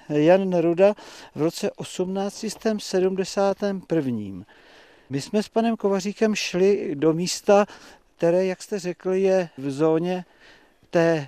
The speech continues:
naprosto nepřístupné, v té první zóně a nebylo by jistě vhodné, aby sem chodili turisté. Já bych řekl, že vlastně na tomhle pramenu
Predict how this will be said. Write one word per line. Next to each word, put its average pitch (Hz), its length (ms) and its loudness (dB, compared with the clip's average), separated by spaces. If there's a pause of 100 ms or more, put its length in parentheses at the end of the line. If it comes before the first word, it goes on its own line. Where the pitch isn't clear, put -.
(120)
naprosto 151 640 -4
nepřístupné, 170 1000 -6
v - 60 -16
té 151 340 -4
první 151 380 -2
zóně 160 540 -2 (460)
a 143 280 2
nebylo 151 360 2
by 170 140 4
jistě 175 360 2
vhodné, 156 480 -2 (460)
aby 160 220 2
sem 185 240 -4
chodili 180 400 0
turisté. 160 840 0 (380)
Já 156 180 4
bych 170 200 2
řekl, 185 260 -2
že 190 200 0
vlastně 180 440 0 (120)
na 165 160 -2
tomhle 185 300 -2
pramenu 185 500 -2